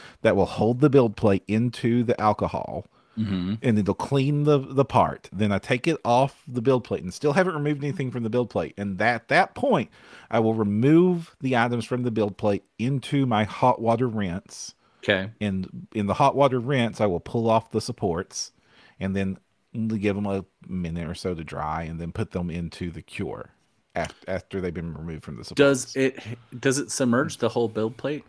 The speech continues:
Speaker 1: It, it submerges, um, it submerges the plate and it doesn't submerge the knob.
Speaker 2: Okay.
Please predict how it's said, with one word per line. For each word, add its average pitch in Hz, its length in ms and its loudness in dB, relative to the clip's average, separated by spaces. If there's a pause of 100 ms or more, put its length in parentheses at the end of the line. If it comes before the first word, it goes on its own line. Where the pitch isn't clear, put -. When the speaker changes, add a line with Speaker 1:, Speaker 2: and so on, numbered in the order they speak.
(960)
Speaker 1:
It, 180 320 4
it 160 200 2
submerges, 180 1200 2
um, 117 580 6 (1080)
it 143 100 0
submerges 190 500 2
the 127 80 6
plate 117 720 2
and 113 400 -4
it 104 180 -6
doesn't 156 260 -2
submerge 120 580 -4
the 95 160 0
knob. 80 600 -2 (500)
Speaker 2:
Okay. 107 280 -8